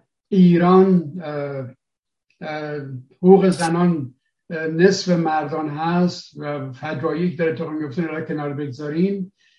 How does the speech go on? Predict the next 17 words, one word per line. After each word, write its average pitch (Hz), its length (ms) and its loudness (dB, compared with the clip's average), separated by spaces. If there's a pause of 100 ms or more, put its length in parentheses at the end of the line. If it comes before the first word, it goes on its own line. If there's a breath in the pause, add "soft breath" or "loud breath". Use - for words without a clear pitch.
(160)
این 202 160 2
رو 208 120 4
مثلاً، 185 580 0 (340 soft breath)
اه، 160 420 -6 (180)
با-، 175 460 -8 (680)
به 165 100 -2
رغم 185 280 2
این 185 160 4
که 180 160 -2
در 156 360 -4 (220)
جامعه 170 340 -2
ما 180 200 2
گرایش 160 380 -4
رو 180 120 -6
سمت 165 480 -4
فرهنگ 147 480 -8 (680)
تمدن 151 760 -6